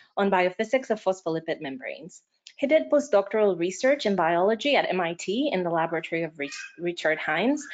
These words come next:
where he studied interactions of fibronectin with cells and other proteins. He was on the faculty at Harvard Medical School, Scripps Research Institute, and the University of Virginia prior to moving to Yale in twenty eleven.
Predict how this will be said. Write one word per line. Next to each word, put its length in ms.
where 120
he 120
studied 360
interactions 520
of 120
fibronectin 680
with 160
cells 380
and 100
other 320
proteins. 680
He 160
was 220
on 160
the 80
faculty 540
at 100
Harvard 400
Medical 340
School, 460
Scripps 480
Research 420
Institute, 560
and 160
the 80
University 600
of 160
Virginia 680
prior 280
to 140
moving 320
to 120
Yale 420
in 200
twenty 320
eleven. 520